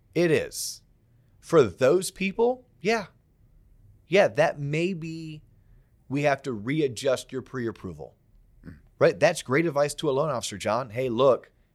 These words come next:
Speaker 1: you need to go through your pipeline. You need to go through that person that you talked to in December.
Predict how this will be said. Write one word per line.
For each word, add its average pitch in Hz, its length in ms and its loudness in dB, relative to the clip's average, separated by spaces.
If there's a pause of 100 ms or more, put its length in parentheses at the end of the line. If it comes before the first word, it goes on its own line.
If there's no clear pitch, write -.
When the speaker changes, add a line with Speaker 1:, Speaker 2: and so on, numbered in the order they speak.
Speaker 1:
you 107 120 -4
need 147 80 0
to 107 60 -6
go 113 120 0
through 117 160 -8
your 143 100 -8
pipeline. 98 540 -4
You 127 120 -4
need 135 100 -8
to 90 60 -14
go 110 200 0
through 127 480 -2 (300)
that 135 200 0
person 147 300 -4
that 110 100 -8
you 139 120 -8
talked 135 320 -2
to 123 100 -6
in 107 100 -4
December. 98 600 -8